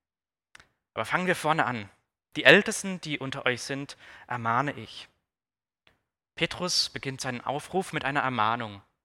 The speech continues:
an die Ältesten, an die, die besondere Verantwortung tragen. Dieses Konzept von Ältesten, das kam aus dem Judentum. Und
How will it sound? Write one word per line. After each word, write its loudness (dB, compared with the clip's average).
an -6
die -6
Ältesten, -2
an -10
die, -8
die -8
besondere -2
Verantwortung -4
tragen. -6
Dieses -2
Konzept -4
von -6
Ältesten, 2
das -4
kam -2
aus -4
dem -4
Judentum. -8
Und -6